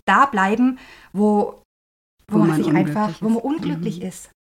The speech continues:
Speaker 2: Ich
Speaker 1: Und weil
Speaker 2: find
Speaker 1: man
Speaker 2: das
Speaker 1: immer denkt,
Speaker 2: sehr
Speaker 1: ich habe das
Speaker 2: schön.
Speaker 1: nicht gelernt, ne? Also das ist ja auch was, was ich dann ge-, also was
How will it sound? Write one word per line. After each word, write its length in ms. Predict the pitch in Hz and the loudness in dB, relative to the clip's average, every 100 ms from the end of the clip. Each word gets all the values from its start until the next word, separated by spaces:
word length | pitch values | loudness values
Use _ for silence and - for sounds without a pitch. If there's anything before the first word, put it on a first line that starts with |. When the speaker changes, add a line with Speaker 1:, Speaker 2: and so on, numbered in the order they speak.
| - - - _ | -20 -20 -20 _
Speaker 2:
Ich 140 | 220 220 | -4 0
Speaker 1:
Und 100 | 233 | 2
weil 80 | 247 | 4
Speaker 2:
find 100 | 247 | 4
Speaker 1:
man 80 | |
Speaker 2:
das 100 | 254 | 2
Speaker 1:
immer 80 | 254 | 0
denkt, 60 | 214 | -2
Speaker 2:
sehr 20 | |
Speaker 1:
ich 100 | 214 | -2
habe 120 | 202 | -2
das 80 | 214 | 0
Speaker 2:
schön. 60 | 202 | 2
Speaker 1:
nicht 200 | 214 - | 2 0
gelernt, 560 | 190 190 208 294 208 190 | -4 0 0 -2 -4 -6
ne? 160 | 220 277 - - - | -8 -8 -14 -16 -10
Also 160 | 202 | -6
das 160 | 202 208 - | -6 -8 -10
ist 100 | 196 | -8
ja 120 | 180 | -6
auch 80 | 175 | -6
was, 160 | 185 185 | -6 -6
was 200 | 175 - | -8 -8
ich 100 | 208 | -8
dann 140 | 233 | -4
ge-, 160 | 202 202 | -4 -6
also 300 | 185 185 180 | -8 -8 -8
was 160 | 185 | -10